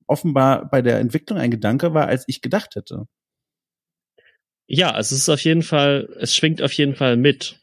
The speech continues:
Speaker 1: Mhm.
Speaker 2: Ähm, es ist halt, ja, das ist diese, ähm, ja, in Berlin sieht man ja auch immer wieder solche riesigen Häuserblocks,
Speaker 1: Ja.
Speaker 2: die irgendwie da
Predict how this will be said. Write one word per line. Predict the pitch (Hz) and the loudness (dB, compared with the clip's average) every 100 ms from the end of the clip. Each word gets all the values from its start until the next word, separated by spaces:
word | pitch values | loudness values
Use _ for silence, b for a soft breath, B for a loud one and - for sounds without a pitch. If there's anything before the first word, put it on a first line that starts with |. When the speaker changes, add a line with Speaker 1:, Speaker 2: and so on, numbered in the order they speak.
| _ | _
Speaker 1:
Mhm. | 156 147 | -2 2
Speaker 2:
Ähm, | 113 110 107 107 - _ _ _ b b b _ | 4 2 2 -2 -8 _ _ _ b b b _
es | 120 | 0
ist | 165 156 | 0 2
halt, | 156 139 - _ _ _ _ _ | 2 0 -6 _ _ _ _ _
ja, | 143 123 - | 0 0 0
das | - 120 | -6 -4
ist | 78 - - _ _ _ _ _ _ _ _ - _ | -2 -4 -6 _ _ _ _ _ _ _ _ -20 _
diese, | 135 120 123 123 123 | -2 2 4 4 4
ähm, | 123 123 123 - - _ _ _ _ _ _ _ | 4 4 2 0 -6 _ _ _ _ _ _ _
ja, | 127 127 | -2 0
in | - 127 | 0 2
Berlin | 131 123 143 | 2 2 0
sieht | 139 160 170 | 0 -4 -2
man | 151 127 | 2 2
ja | 113 | 0
auch | |
immer | - 127 117 113 | -2 0 0 0
wieder | 120 117 | 0 0
solche | 110 110 - 117 | 0 -4 -4 -2
riesigen | 131 123 120 113 110 | -2 -2 -4 -6 0
Häuserblocks, | 123 131 123 110 120 117 - - B B B | 0 2 0 2 0 0 -4 -6 B B B
Speaker 1:
Ja. | 101 | -2
Speaker 2:
die | 92 | 0
irgendwie | - 120 120 113 | 2 2 2 0
da | 110 110 110 113 | 2 2 2 0